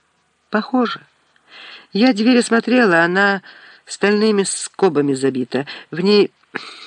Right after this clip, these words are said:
дольше провозимся. Давай, отрывай остальные доски».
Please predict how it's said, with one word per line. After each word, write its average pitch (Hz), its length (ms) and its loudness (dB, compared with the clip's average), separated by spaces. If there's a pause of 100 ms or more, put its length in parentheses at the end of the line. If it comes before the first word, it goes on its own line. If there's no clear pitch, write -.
(120)
дольше 190 360 2
провозимся. 175 580 -2
Давай, 233 400 0 (720)
отрывай 220 380 0
остальные 110 400 -6
доски». - 440 -12